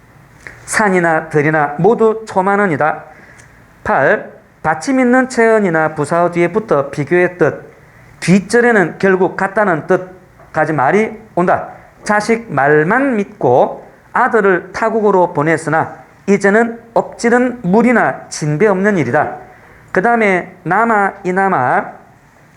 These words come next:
예, 두 개를. 자, 그 다음에, 음, 봅시다. 십삼 번에. 자, 받침 없는 체언류나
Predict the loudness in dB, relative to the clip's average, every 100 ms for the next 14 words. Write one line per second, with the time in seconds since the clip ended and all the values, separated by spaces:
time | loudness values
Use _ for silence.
0 | -20 -20 _ -20 -20 -20 -20 -20 -8 -4
1 | 0 2 2 2 2 0 -10 -20 -20 -20
2 | -20 -20 -20 -20 -18 -12 -12 -14 -20 -20
3 | -20 -20 -20 -8 -2 0 2 0 0 0
4 | 2 2 4 4 2 -2 -16 -12 -6 -4
5 | -4 -2 -4 -2 0 2 0 -6 -8 -6
6 | -2 0 0 0 -4 -12 -20 -20 -20 -20
7 | -20 -20 -4 -2 0 0 2 4 4 0
8 | 0 0 2 2 0 0 0 2 0 -4